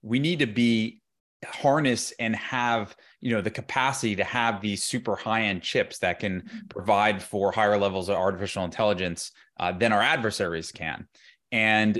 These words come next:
Speaker 1: y-, you know, I believe this chip war is really just getting ramped up right now. It, it, it started maybe a couple of years ago, uh, with the Trump administration and has been carried on to the Biden administration. Probably, like, the one thing that I think both sides of the aisle really agree upon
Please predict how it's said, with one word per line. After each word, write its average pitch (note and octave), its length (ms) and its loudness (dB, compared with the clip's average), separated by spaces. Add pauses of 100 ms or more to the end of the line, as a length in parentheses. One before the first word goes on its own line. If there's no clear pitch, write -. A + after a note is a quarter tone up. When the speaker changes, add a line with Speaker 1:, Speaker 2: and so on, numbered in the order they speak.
Speaker 1:
y-, B2 60 0
you A#2 320 2
know, A2 100 -2
I A#2+ 80 2
believe C3+ 460 2
this D3+ 120 2
chip - 240 0
war A#2+ 200 4
is G2+ 100 -2
really B2 240 4
just A2 580 -2
getting G#2 300 2
ramped G2+ 300 0
up A2+ 180 2
right F#2 180 0
now. F2 220 0
It, E2 140 -4
it, - 180 -10
it G2 160 -6
started G2 400 0
maybe F#2+ 240 0
a F2 60 0
couple - 240 -4
of F#2 80 -2
years A2+ 240 0
ago, F#2 340 2 (280)
uh, F#2+ 200 2
with G2 80 0
the G#2 80 -2
Trump C#3 240 0
administration G2+ 720 0
and F#2+ 80 0
has F#2 180 -2
been F#2+ 140 -4
carried G2 400 2
on F#2 320 0 (240)
to G2+ 100 -2
the - 20 -6
Biden A2 160 6
administration. F#2 540 0 (260)
Probably, C3 200 6
like, A2 240 4
the G#2 140 4
one A2 360 2
thing A2+ 220 2
that F#2 140 4
I G2 40 2
think G2 220 -2
both G#2+ 180 2
sides G2+ 240 2
of G2 60 2
the F#2 80 2
aisle F#2 320 4
really F#2+ 260 0
agree G2+ 280 0
upon F#2 420 -2